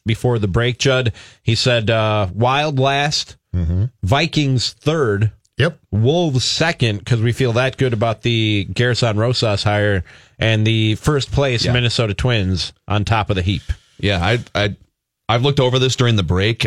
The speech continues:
Speaker 3: I don't have any reason to deviate from
Speaker 1: No
Speaker 3: this.
Speaker 1: regrets.
Speaker 3: Zero regrets.
Speaker 1: Zero regrets.
Speaker 3: Twins, Wolves, Vikings, Wild, in that order, confidence rankings.
Speaker 2: All right, so I'll start at four.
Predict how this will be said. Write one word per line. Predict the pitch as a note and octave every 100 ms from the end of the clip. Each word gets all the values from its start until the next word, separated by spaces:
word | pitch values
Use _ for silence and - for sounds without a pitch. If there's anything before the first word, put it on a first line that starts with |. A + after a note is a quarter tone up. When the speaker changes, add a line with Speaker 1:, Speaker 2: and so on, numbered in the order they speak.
| -
Speaker 3:
I | G2+
don't | G#2+ G#2+ -
have | G#2 F#2+ E2+ D2+ - _ _ _
any | A2 A2 G#2+
reason | G2+ G2 G2
to | F2+
deviate | F2 E2 D#2+ D2+
from | B2
Speaker 1:
No | C#3+
Speaker 3:
this. | D#3
Speaker 1:
regrets. | D#3 C3+ C3+ A2 - - -
Speaker 3:
Zero | E2 A#2+ A#2
regrets. | G2+ E2+ E2 D2+ G#2
Speaker 1:
Zero | A2 B2+ C3
regrets. | B2 A2 A#2+ A2+
Speaker 3:
Twins, | C3+ D3 B2
Wolves, | A2+ A#2 A#2+ A2
Vikings, | G2 G2+ G#2+ A2 G#2
Wild, | F2+ F2+ F2+ F2+
in | A2
that | G#2 F#2+
order, | F2 F2+ E2+
confidence | - E2 D#2+ D2+ D2+
rankings. | D2+ - E2+ - _ _ _ C#3+
Speaker 2:
All |
right, | D#3 C#3+
so | C#3+
I'll | C3+
start | B2+ A#2
at | F#2+
four. | - D#2+